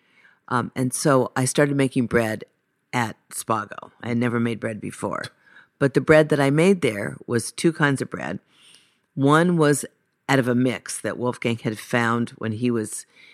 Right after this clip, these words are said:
in Austria. It was a, a mix of whole grain flours that all you had to do was follow the directions on the back of adding water, yeast, and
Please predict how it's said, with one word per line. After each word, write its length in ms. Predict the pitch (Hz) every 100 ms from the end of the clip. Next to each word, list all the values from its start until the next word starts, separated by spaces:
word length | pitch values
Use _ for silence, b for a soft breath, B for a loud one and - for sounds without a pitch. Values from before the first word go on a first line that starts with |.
| b
in 140 | - 120
Austria. 640 | 110 135 - 104 101 101 -
It 120 | 120
was 340 | 78 113 - -
a, 340 | - 123 117 113 b b b b b b b
a 100 | 127
mix 320 | 143 165 -
of 80 | 131
whole 300 | - 156 151
grain 600 | 147 139 127 123 120 107 _ _ _ _ _ _ _ _ _ -
flours 600 | 127 113 101 156 - - _ _
that 120 | - -
all 140 | 120
you 120 | 135
had 160 | 131 131
to 80 | 127
do 440 | 107 120 117 101 -
was 320 | - 113 104 -
follow 360 | - 120 120
the 120 | 107
directions 600 | 113 120 117 117 - 110
on 160 | 101 113
the 60 | 110
back 380 | 113 117 - _ b b b b b b b _ -
of 260 | 117 104 101
adding 260 | 131 127 117
water, 520 | 120 117 151 196 202 _ _ -
yeast, 580 | 135 135 147 - - - _ _ _ _ _ _ _ _ _ _ _ -
and 220 | 123 101